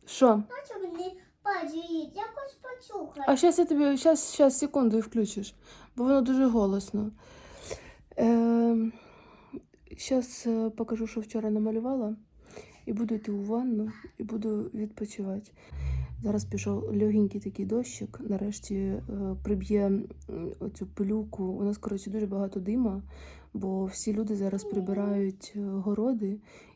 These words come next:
Speaker 1: і всі палять. Не можна палити, за законом заборонено, а вони все одно палять. Заїжджаєш і прямо от на нашій вулиці,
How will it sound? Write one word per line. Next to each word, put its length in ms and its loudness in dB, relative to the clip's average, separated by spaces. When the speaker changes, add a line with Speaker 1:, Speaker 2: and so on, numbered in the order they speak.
Speaker 1:
і 60 -2
всі 220 -2
палять. 640 -4
Не 140 4
можна 440 6
палити, 440 -2
за 100 -2
законом 440 0
заборонено, 760 0
а 60 -2
вони 160 2
все 160 -6
одно 200 0
палять. 440 -6
Заїжджаєш 580 -2
і 40 -4
прямо 300 -2
от 120 -6
на 80 0
нашій 280 -2
вулиці, 500 -6